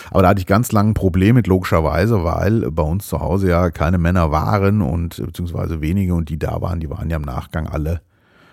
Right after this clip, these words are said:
äh, scheiße, um <laughs> jetzt mal salopp zu sagen. Jetzt habe ich schon ziemlich oft dieses böse Wort gesagt. Ja, ähm, und ja, dementsprechend war ich natürlich auch... Ähm, sehr zögerlich, was Beziehungen anging in jungen Jahren und mit Frauen. Es war immer ganz,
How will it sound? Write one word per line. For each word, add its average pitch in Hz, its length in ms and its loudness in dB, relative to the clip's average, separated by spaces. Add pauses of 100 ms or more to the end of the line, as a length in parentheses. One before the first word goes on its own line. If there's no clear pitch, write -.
(180)
äh, 78 200 -4 (100)
scheiße, - 480 -8
um - 200 -10
<laughs> - 40 -16
jetzt - 240 -14
mal 87 200 0
salopp - 480 -8
zu 65 100 -14
sagen. 71 340 -12
Jetzt 73 100 -14
habe 78 120 -6
ich 73 60 -8
schon - 100 -20
ziemlich 107 260 -8
oft - 180 -20
dieses 73 300 -12 (360)
böse 73 480 -4
Wort - 260 -18
gesagt. - 500 -14 (840)
Ja, - 240 2
ähm, 104 400 4 (400)
und 113 320 4 (640)
ja, 113 160 2
dementsprechend 127 720 0
war - 160 -4
ich 127 140 -4
natürlich 131 500 -2
auch... 90 420 0
Ähm, 101 480 0 (720)
sehr 98 520 -4
zögerlich, 101 840 0
was 82 220 -2
Beziehungen 87 640 -4
anging 80 420 -6
in 78 100 -4
jungen 80 260 -4
Jahren 73 380 -4
und 85 160 -4
mit 82 140 -4
Frauen. - 480 -4
Es - 140 -6
war - 80 -6
immer 90 160 -4
ganz, 87 480 -4